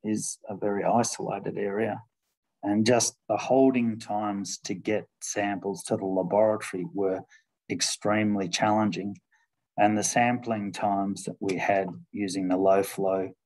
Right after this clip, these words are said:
technologies meant that you may only be doing a couple of samples a day, and then you had to somehow get these samples to a lab that was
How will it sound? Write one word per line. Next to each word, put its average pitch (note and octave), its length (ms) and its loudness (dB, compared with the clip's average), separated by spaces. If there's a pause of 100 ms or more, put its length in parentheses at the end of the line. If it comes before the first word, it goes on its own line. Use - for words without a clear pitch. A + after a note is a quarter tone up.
(440)
technologies G2 760 -2
meant G2 260 0
that F2 160 -6
you F#2+ 100 -2
may G#2 280 4
only F#2+ 200 0
be F2 140 -6
doing F#2+ 300 0
a F2+ 80 0
couple G2 380 0
of F2+ 100 -6
samples F#2+ 540 -6
a F#2+ 40 -8
day, F2+ 520 0 (600)
and G2 80 -4
then G2+ 140 2
you F#2+ 100 2
had F2+ 220 2
to F2 80 -4
somehow F#2 520 -2
get F2 240 -4 (360)
these F#2 400 -2
samples F2+ 640 -2
to E2+ 200 -4
a - 20 0
lab F#2 360 2
that - 200 -10
was E2+ 260 -8